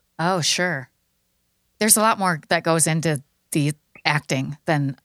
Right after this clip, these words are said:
many of us who are, <laughs> most of us who are not actors really understand. So it's really interesting to hear that. Um, before we came on,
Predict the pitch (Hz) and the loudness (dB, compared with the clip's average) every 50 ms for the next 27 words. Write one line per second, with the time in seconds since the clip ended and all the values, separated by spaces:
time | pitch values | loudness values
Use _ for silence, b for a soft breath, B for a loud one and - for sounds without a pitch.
0 | _ _ _ _ _ - 151 156 156 160 160 165 160 156 147 147 143 143 135 - | _ _ _ _ _ -2 0 2 2 2 2 2 2 0 0 0 2 2 2 2
1 | - 165 143 - - - - - - _ - 185 202 202 - 170 147 139 - - | 2 0 -2 -2 -2 -2 -4 -6 -8 _ 0 2 2 4 4 2 2 0 0 0
2 | 160 156 160 151 147 147 151 165 180 - 160 151 139 135 143 156 143 147 143 143 | 0 0 0 0 0 2 2 0 0 0 -4 -6 -6 -4 -4 -2 -2 -2 -2 -4
3 | 143 147 147 143 - - - 139 135 135 139 143 139 - - - 160 156 156 147 | -4 -6 -4 -4 -2 -2 0 0 -2 -2 -2 -4 -6 -4 -2 -2 0 0 -2 -4
4 | 156 - _ _ _ _ _ _ _ _ - - 175 156 160 156 151 143 - 156 | -6 -10 _ _ _ _ _ _ _ _ -2 0 0 0 0 -2 -4 -4 0 0
5 | - - 151 139 139 135 135 143 143 135 131 135 151 - _ _ _ _ _ _ | 0 0 0 -2 -4 -4 -4 -2 -2 -2 -2 -4 -6 -10 _ _ _ _ _ _
6 | _ _ _ _ _ _ _ _ - 202 190 190 185 170 160 156 151 - - _ | _ _ _ _ _ _ _ _ 2 4 4 4 4 2 2 0 -4 -8 -10 _
7 | _ _ _ _ _ - - 185 165 220 202 - 247 226 202 190 175 - 185 180 | _ _ _ _ _ -8 -8 -2 0 0 0 2 2 2 2 2 0 0 0 2
8 | 180 180 175 165 151 139 143 151 165 170 | 2 2 2 2 2 0 0 0 -2 -4